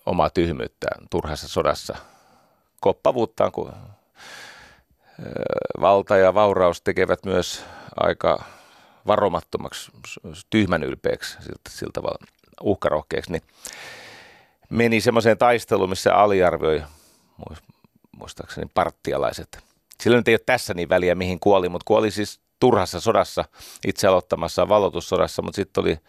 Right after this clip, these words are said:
Pompeius jäljellä ja sen, sen keisari sitten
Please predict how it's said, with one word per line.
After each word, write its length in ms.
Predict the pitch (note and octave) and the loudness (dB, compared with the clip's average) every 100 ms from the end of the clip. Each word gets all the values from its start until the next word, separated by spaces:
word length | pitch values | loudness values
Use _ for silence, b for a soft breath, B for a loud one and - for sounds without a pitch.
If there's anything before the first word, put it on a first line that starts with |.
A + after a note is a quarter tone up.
| B B B - | B B B 0
Pompeius 560 | C3 B2 G#2 F#2 E2+ | 0 2 2 2 0
jäljellä 360 | A2 A#2 G#2+ G2 | 4 4 6 4
ja 160 | F#2 F2+ | 4 2
sen, 260 | G2 F#2 - _ _ _ _ _ _ _ _ | -2 -2 -10 _ _ _ _ _ _ _ _
sen 220 | - F2+ | -6 -2
keisari 400 | F2+ F2+ - E2 | 2 2 2 -4
sitten 380 | D#2 D#2 - E2 | -4 -8 -4 -4